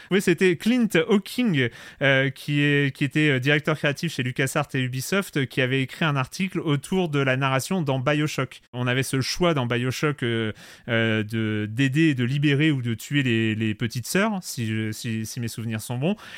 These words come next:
Et pour lui, en fait, c'était un faux choix. En fait, le, le fait de les tuer allait complètement à l'encontre,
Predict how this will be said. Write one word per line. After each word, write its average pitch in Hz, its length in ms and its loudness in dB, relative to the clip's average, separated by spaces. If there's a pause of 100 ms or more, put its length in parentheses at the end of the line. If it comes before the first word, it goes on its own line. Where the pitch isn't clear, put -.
(160)
Et 131 140 2
pour 143 300 2
lui, 196 260 2
en 147 100 0
fait, 175 400 0
c'était 147 320 -2
un 123 140 2
faux 175 200 4
choix. 147 460 0 (340)
En 127 140 -4
fait, 180 240 -2
le, 127 160 2
le 123 160 0
fait 156 160 0
de 131 120 -2
les 127 120 2
tuer 156 340 0
allait 131 380 2 (440)
complètement 185 560 2
à 131 120 2
l'encontre, 160 680 0